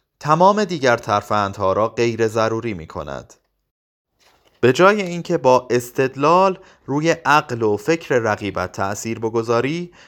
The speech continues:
با تحریک کردن انگیزه روی اراده‌اش تأثیر بگذار. او و نیز حضاری که منافع مشابهی داشته باشند، بیدرنگ نظر تو را خواهند پذیرفت، حتی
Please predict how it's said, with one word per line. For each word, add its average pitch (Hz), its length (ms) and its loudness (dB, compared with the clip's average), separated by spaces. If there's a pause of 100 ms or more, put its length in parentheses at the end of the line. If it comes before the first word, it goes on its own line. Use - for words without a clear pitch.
(120)
با 123 240 6
تحریک 127 500 -2
کردن 147 560 -2
انگیزه 107 760 -4 (260)
روی 156 300 -2
اراده‌اش 110 540 2
تأثیر 85 420 -10
بگذار. 82 640 -8 (1040)
او 127 320 0 (280)
و 120 120 4
نیز 156 240 -2
حضاری 139 680 2 (200)
که 143 120 -2
منافع 143 540 2
مشابهی 113 560 -2
داشته 95 360 -2
باشند، 127 640 -4 (340)
بیدرنگ 127 640 2
نظر 107 360 0
تو 104 160 -6
را 104 200 4
خواهند 117 480 -2
پذیرفت، 76 760 -8 (460)
حتی 151 500 2